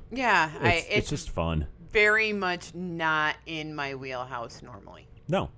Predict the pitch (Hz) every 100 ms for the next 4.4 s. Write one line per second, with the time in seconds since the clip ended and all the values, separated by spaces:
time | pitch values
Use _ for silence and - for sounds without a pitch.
0 | - - - - - - - 76 73 90
1 | 85 95 80 76 107 120 - 71 71 73
2 | 71 67 69 69 67 92 80 73 85 98
3 | 98 67 151 - 226 - - - - -
4 | 123 98 71 67